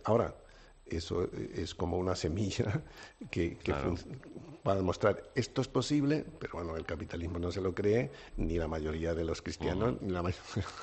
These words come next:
Speaker 2: Muy brevemente ya, Juan, tenemos
Speaker 1: Sí.
Speaker 2: que terminar.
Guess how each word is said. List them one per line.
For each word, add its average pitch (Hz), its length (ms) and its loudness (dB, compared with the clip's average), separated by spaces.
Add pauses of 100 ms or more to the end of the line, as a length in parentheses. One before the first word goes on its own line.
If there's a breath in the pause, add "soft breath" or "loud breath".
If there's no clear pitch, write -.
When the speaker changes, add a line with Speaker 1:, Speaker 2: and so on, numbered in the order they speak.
(640 loud breath)
Speaker 2:
Muy 101 160 10
brevemente 98 580 6
ya, 80 140 2
Juan, 82 320 2 (120)
tenemos 76 280 0
Speaker 1:
Sí. 78 60 -8
Speaker 2:
que 78 60 -2
terminar. 73 460 0